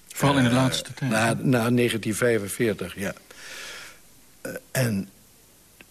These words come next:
Speaker 2: maar toen die man, hij zei: "Ga, je loopt met mij naar buiten en als je buiten het kamp bent... dan zul je iemand zien die je kent."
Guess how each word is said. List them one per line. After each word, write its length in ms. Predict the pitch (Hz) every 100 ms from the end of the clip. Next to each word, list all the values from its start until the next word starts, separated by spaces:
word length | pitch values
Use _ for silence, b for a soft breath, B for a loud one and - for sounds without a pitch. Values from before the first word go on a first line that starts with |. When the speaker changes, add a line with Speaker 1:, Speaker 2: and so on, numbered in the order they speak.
| _
Speaker 2:
maar 180 | - 160
toen 160 | 160 196
die 120 | 151
man, 220 | 160 151
hij 120 | 123
zei: 220 | 131 135 131
"Ga, 420 | - - 180 180 175 - -
je 140 | 151
loopt 260 | 156 190 180
met 160 | 165 135
mij 180 | 151
naar 140 | 160 143
buiten 420 | 139 160 170 156
en 100 | 131
als 160 | 120 110
je 180 | 113 104 -
buiten 480 | 120 156 170 135
het 160 | 117 104
kamp 280 | - 165 151
bent... 200 | 143 135
dan 140 | 120
zul 120 | 120
je 200 | 139 123
iemand 400 | 143 139 123 107
zien 200 | - 151
die 120 | 147 135
je 60 | 120
kent." 420 | 120 90 85 -